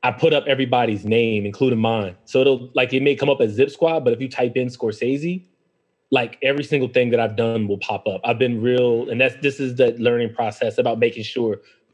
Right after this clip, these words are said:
So even if, and this is what I mean, right? Like, if I type in Brian Ennals, it might pop up with his new stuff, Infinity Knives,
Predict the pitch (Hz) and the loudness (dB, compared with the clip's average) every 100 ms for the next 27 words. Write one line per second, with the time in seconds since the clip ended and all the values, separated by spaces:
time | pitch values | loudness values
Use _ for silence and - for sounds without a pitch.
0 | _ - 135 151 170 156 139 139 131 139 | _ -2 2 4 2 2 2 2 2 0
1 | 135 180 135 117 120 120 113 131 127 139 | 2 2 2 2 2 0 2 0 0 0
2 | 127 131 107 123 123 117 143 143 104 95 | 2 0 0 0 0 0 0 0 -2 -6
3 | - _ _ _ _ 139 135 143 123 - | -18 _ _ _ _ 0 2 2 0 0
4 | 123 135 127 123 120 110 160 - 135 123 | 2 2 2 0 -2 -2 -2 0 2 2
5 | 110 107 196 180 127 120 110 107 110 | -2 0 2 2 0 0 2 0 -2